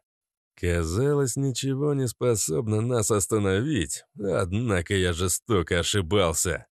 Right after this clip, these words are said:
Вдали раздалась длинная очередь крупнокалиберного пулемета, и обломки наших дронов рассеялись по бескрайним просторам тайги. Подразделение мигом пришло в состояние полной боеготовности, но было поздно.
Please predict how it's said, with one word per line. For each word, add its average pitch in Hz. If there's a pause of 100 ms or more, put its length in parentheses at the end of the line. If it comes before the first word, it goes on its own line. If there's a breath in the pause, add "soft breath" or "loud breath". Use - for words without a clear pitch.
(480)
Вдали 87
раздалась 107
длинная 107
очередь 104
крупнокалиберного 98
пулемета, 101
и 87
обломки 98
наших 92
дронов 95
рассеялись 101
по 101
бескрайним 87
просторам 87
тайги. 85 (380)
Подразделение 101
мигом 113
пришло 104
в 85
состояние 101
полной 98
боеготовности, 92
но 139
было 87
поздно. 82